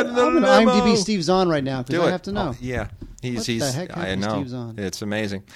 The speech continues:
Speaker 1: Anyway, Tom Everett Scott, Liv Tyler, Jonathan, uh, Skeck. Uh, it's a really fun film about a, uh, a band, you know, kind of trying to work their way up in the nineteen sixties and become, uh, you know, the next big thing. And they wind up becoming, of course, a one-hit wonder, and they're called The Wonders. It's great.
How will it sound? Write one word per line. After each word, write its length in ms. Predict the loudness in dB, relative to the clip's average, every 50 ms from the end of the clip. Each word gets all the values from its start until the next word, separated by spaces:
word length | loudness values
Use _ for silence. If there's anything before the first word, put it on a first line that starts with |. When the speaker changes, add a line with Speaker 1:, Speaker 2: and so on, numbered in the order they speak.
| -20 -18 -18 -18 -20 -10 -2
Speaker 1:
Anyway, 380 | 2 4 4 4 4 4 2 0
Tom 240 | 0 0 0 2
Everett 260 | 2 0 0 -2 -4 -4
Scott, 520 | -6 -4 0 0 2 4 4 2 2 0
Liv 160 | -4 -6 -6
Tyler, 480 | -4 -2 0 2 2 2 2 2 0 0
Jonathan, 560 | 0 -2 -2 -2 -2 -2 -4 -4 -4 -4 -4
uh, 180 | -2 -2 -2 -4
Skeck. 560 | -4 -6 -6 -4 -2 0 0 0 0 -4 -8 -8
Uh, 60 | -6 -4
it's 260 | -2 -2 -2 -4 -4
a 60 | -4
really 240 | -2 0 0 0 0
fun 240 | 0 0 -2 -2 -2
film 300 | -2 0 0 0 2 2
about 200 | 2 2 2 2
a, 240 | 2 0 0 0
uh, 280 | 0 2 2 2 2 2
a 40 | 2
band, 420 | 2 2 0 0 -2 -4 -4 -4
you 100 | -4 -2
know, 280 | -2 0 0 -2 -2 -4
kind 240 | -6 -6 -6 -4 -4
of 240 | -6 -6 -8 -10
trying 320 | -8 -4 -4 -2 -2 0 0
to 160 | -2 -2 -2 -6 -12 -20 -20 -20 -18 -12
work 280 | -4 0 0 0 0
their 160 | 0 0 0 2
way 160 | 2 4 4
up 160 | 2 0 0
in 60 | -2 -2
the 40 |
nineteen 380 | 0 0 0 0 -2 -2 -4 -4
sixties 800 | -2 -2 -2 -2 -2 -2 -4 -4 -2 -2 0 0 0 0 0 0
and 260 | -2 -2 -2 -2 -2
become, 500 | -4 -2 0 0 0 0 0 -2 -2 -2
uh, 420 | -2 0 0 0 0 0 0 -2
you 140 | -2 -4 -6
know, 200 | -6 -4 -4 -4
the 100 | -2 -2
next 400 | -2 -2 -4 -6 -8 -10 -8 -2
big 220 | -2 -2 -2 -2
thing. 440 | -4 -4 -4 -4 -2 -2 -4 -4 -4
And 220 | -4 -4 -2 -2 -2
they 100 | -2 -2
wind 280 | -2 -2 -2 -2 -4
up 80 | -6 -8
becoming, 320 | -10 -10 -8 -8 -8 -8
of 100 | -10 -10
course, 180 | -10 -10 -10 -10 -10
a 100 | -10 -8
one-hit 460 | -6 -6 -6 -6 -4 -6 -6 -8 -8
wonder, 480 | -8 -6 -4 -4 -4 -2 -2 -2 -2
and 100 | -2 -4
they're 80 | -6 -6
called 240 | -4 -4 -6 -4 -4
The 80 | -4
Wonders. 720 | -4 -4 -4 -6 -6 -4 -6 -6 -4 -4 -4 -4 -4 -6 -6
It's 140 | -10 -12 -10
great. 280 | -8 -6 -6 -6 -8